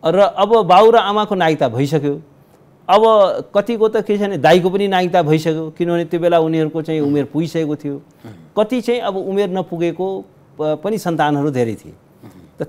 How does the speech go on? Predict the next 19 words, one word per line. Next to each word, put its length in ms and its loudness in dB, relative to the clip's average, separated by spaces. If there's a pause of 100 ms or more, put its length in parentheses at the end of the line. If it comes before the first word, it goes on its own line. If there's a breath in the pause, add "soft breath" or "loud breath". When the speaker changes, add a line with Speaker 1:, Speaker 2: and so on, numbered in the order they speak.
(120)
Speaker 1:
त्यो 160 2
चाहिँ 220 0
के 120 -2
छ 60 -4
भने 160 -6
सन्तानहरू, 720 -2 (240)
त्यसलाई 260 2
त 100 -4
संविधानले 580 -2
नै 440 -4
स्पष्ट 320 -10
रूपमा 240 -8
भनेको 340 -8
छ 100 -12 (680 soft breath)
कि 340 -6 (100)
उनीहरूलाई 380 0
नागरिकता 360 -2
प्रदान 340 -2
गरिनेछ, 400 0